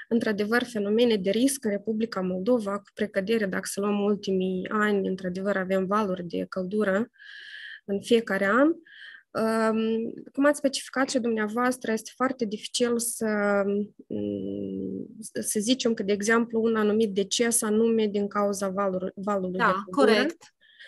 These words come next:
Speaker 2: corect.
Speaker 1: Poate că în decursul
Speaker 2: Atribuirea directă a acestei cauze e dificilă, într-adevăr.
Speaker 1: Cu toate că în decursul acestor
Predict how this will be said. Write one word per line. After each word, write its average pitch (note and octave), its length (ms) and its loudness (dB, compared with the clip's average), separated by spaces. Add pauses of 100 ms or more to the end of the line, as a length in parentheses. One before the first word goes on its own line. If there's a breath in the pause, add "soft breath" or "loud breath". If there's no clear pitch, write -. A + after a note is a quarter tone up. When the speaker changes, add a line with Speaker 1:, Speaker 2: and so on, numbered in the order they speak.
Speaker 2:
corect. G3+ 300 2
Speaker 1:
Poate D4+ 360 6
că C#4+ 180 2
în C4+ 100 8
decursul B3 420 6
Speaker 2:
Atribuirea C4+ 600 8
directă C4+ 520 4
a B3 60 8
acestei A#3+ 460 2
cauze C4 420 4
e B3+ 280 2
dificilă, G#3 580 -4
într-adevăr. E3+ 560 0 (420)
Speaker 1:
Cu - 100 -20
toate D#4 280 4
că D#4 100 2
în C#4 60 6
decursul B3+ 520 0
acestor A#3+ 460 -2